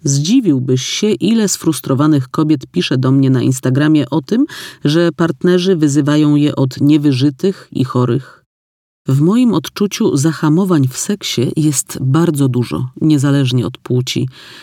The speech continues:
Faktycznie mężczyźni rzadko brzydzą się seksem oralnym. On im sprawia wielką przyjemność, ale jest zarezerwowany dla tych zaszyfrowanych folderów, a nie kobiety, która ma być lub jest matką ich dzieci.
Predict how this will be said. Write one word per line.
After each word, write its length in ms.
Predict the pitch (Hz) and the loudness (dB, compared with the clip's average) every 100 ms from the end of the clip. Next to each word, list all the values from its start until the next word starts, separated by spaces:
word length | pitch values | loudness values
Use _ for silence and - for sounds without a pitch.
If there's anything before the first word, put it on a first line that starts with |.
| - | -20
Faktycznie 520 | - - 339 - 269 | -8 -4 -4 -2 0
mężczyźni 680 | 196 160 - 170 151 160 156 | 2 2 2 0 2 4 4
rzadko 420 | 139 160 - 135 | 2 0 0 -2
brzydzą 500 | 120 123 147 131 123 | 2 2 2 2 0
się 160 | 127 131 | 0 -2
seksem 460 | 135 127 - 123 | -2 -2 0 0
oralnym. 540 | - 131 120 120 123 127 - - _ | 0 0 2 2 2 0 -4 -20 _
On 160 | - 160 | 0 2
im 120 | 160 | 2
sprawia 360 | - 156 147 151 | 0 -2 0 2
wielką 440 | 143 151 131 143 | 2 0 0 -2
przyjemność, 800 | 135 - 196 175 120 - - - _ | -2 0 0 2 0 -2 -8 -16 _
ale 440 | - 139 120 123 196 _ - | -2 0 0 -2 -8 _ -4
jest 340 | 143 135 - | -2 -4 -4
zarezerwowany 880 | 139 143 135 131 131 131 135 151 139 | -2 0 2 2 2 0 2 2 2
dla 220 | 131 139 | 2 0
tych 340 | 139 139 - 131 | 0 -4 0 0
zaszyfrowanych 800 | 135 131 147 - 143 190 220 - | 0 0 -4 -2 -2 0 -2 -2
folderów, 720 | 185 175 185 165 123 - _ _ - | -2 0 0 -2 -2 -6 _ _ -6
a 140 | - | 0
nie 180 | 143 196 | 2 0
kobiety, 640 | - 135 127 127 127 - - | -2 -2 0 0 -2 -4 -4
która 280 | - 160 151 | -4 -2 0
ma 160 | 143 147 | 0 0
być 320 | 147 - - _ | -2 -4 -14 _
lub 220 | 131 123 127 - | -2 0 -2 -2
jest 340 | 165 127 - - - - - - | 0 0 -6 -10 -20 -20 -18 -2
matką 400 | 143 131 - 143 | -2 -2 0 0
ich 180 | 143 151 | 2 0
dzieci. 420 | 180 139 - | -2 -4 -8